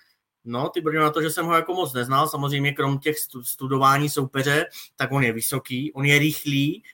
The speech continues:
pracovitý a ještě technicky zdatný. Že má jako všechny, jako ty čtyři, jo, pohromadě, teď nemyslím smysly, jo, ale, jo, t-, co z tebe dělají kvalitního útočníka, ty atributy.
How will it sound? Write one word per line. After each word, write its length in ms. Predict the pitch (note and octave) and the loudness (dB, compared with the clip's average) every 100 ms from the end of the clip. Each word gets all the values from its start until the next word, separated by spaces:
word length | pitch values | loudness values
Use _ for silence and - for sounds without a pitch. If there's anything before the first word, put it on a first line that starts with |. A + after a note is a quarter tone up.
| _ | _
pracovitý 680 | C#3+ D3 - D#3+ D#3 E3+ F3 | 2 2 2 -2 -2 -2 0
a 60 | |
ještě 220 | C#3+ - E3+ | 0 0 0
technicky 580 | D#3+ - E3+ - F3+ | -2 -2 -6 -4 -4
zdatný. 420 | E3 F3 - G3+ - - - | -2 -2 -2 -6 -6 -10 -8
Že 60 | C3 | 2
má 140 | D3 | 6
jako 180 | D3 F3 | 6 4
všechny, 480 | - D3+ E3 E3+ F3 - - - | 0 -2 0 -2 -2 -8 -16 -6
jako 220 | C3+ D#3 | -2 0
ty 140 | E3+ | 0
čtyři, 680 | - - D#3 C#3 C#3 D#3 A3+ - - - - | -4 2 2 6 4 4 0 -8 -20 -18 -4
jo, 260 | C3+ D3+ D3+ | 2 2 4
pohromadě, 760 | D3 D#3 C#3+ C#3+ C#3 D3 E3+ | 4 6 6 6 6 4 2
teď 120 | D#3 C3+ | -2 -2
nemyslím 380 | C#3 C3+ D3 | -2 -2 -4
smysly, 520 | B2 C3 B2+ C3+ C#3 D#3+ | -4 -6 -6 -4 -4 -4
jo, 220 | C#3+ B2+ C3 A2+ _ | -6 -10 -16 -20 _
ale, 540 | - B2+ B2+ B2+ B2+ C3 B2+ A#2+ A2 | -4 -2 0 0 0 -2 -4 -8 -8
jo, 220 | B2 D3 | -4 -4
t-, 160 | D3+ C3+ C3 B2+ B2 A#2+ - | -4 -4 -2 -2 -2 -6 -10
co 160 | - | -6
z 80 | - | -4
tebe 220 | C#3+ C3+ | -2 -2
dělají 280 | C#3 C#3 C#3 | 0 2 2
kvalitního 500 | C#3 C3+ C3+ C#3+ C#3+ | 2 -2 0 -2 -2
útočníka, 480 | C3 C3+ - C3 C#3 | -2 -4 -6 -4 0
ty 120 | D3 | 2
atributy. 640 | C3+ D3 C#3 C3+ - C#3+ | 2 0 -2 -2 0 -2